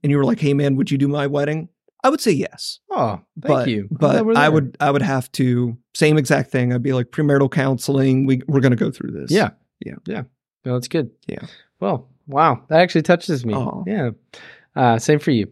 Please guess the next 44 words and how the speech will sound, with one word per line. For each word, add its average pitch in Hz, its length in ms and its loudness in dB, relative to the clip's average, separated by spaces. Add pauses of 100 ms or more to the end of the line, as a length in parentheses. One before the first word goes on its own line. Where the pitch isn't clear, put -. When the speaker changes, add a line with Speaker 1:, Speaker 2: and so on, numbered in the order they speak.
Speaker 2:
I - 80 -8
would 107 120 -6
do 113 80 -4
yours, 104 280 -6 (220)
even 127 160 4
though 113 120 2
I'm 110 80 0
not 107 160 -4
ordained 104 360 -4
to - 80 -20
do - 80 -10
it. - 120 -14 (120)
I 139 80 0
would 127 100 0
get 127 120 -2
ordained. 104 180 -2
Speaker 1:
I 226 40 2
would 320 140 0
still 165 220 2
let - 220 -2
you. 123 200 -8
Speaker 2:
Yeah. 196 200 -4 (160)
Speaker 1:
We 247 180 4
let 226 240 0
my 156 120 2
friend 135 400 0
Frank, 135 640 -4 (280)
who 143 260 4
was 123 200 -4
not 127 200 -2
ordained, 151 480 -2 (140)
do 156 380 2
our 147 180 4
wedding. 190 480 0
Speaker 2:
Cool. 107 260 -8
Speaker 1:
And 156 280 2
we 208 200 0
had 175 420 -4
to, 139 360 2 (240)
he 233 140 2
had 269 120 2
to 220 60 -4
get 185 160 2
ordained 147 580 0